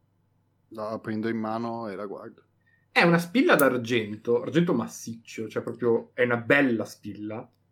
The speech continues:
Speaker 1: Mhm.
Speaker 2: Probabilmente farebbe anche un po' ri-, eh, ri-, eh, essere rivenduta. È una spilla, eh,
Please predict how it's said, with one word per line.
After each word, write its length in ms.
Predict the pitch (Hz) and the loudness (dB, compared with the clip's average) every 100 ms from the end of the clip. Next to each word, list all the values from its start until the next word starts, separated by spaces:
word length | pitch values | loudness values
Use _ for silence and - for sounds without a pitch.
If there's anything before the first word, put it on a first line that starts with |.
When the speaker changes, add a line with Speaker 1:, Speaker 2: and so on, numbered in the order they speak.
| _ _ | _ _
Speaker 1:
Mhm. 140 | 110 | -14
Speaker 2:
Probabilmente 360 | 98 117 131 127 | -12 -6 -4 -4
farebbe 360 | - - - 104 | -6 -8 -8 -6
anche 220 | 117 117 | -6 -8
un 180 | 107 - | -14 -6
po' 240 | 101 101 | -6 -4
ri-, 100 | 104 | -8
eh, 480 | 107 107 104 104 104 | -10 -14 -18 -20 -14
ri-, 120 | 107 107 | -12 -12
eh, 160 | 101 104 | -12 -12
essere 240 | 98 110 113 | -12 -14 -12
rivenduta. 580 | 107 107 104 _ 127 _ _ - - | -10 -10 -12 _ -16 _ _ -20 -10
È 60 | - | -2
una 140 | 214 240 | 2 2
spilla, 520 | - 262 262 254 233 160 147 143 139 131 127 123 | 2 2 4 2 2 0 0 0 -2 0 0 -2
eh, 0 | 123 | -4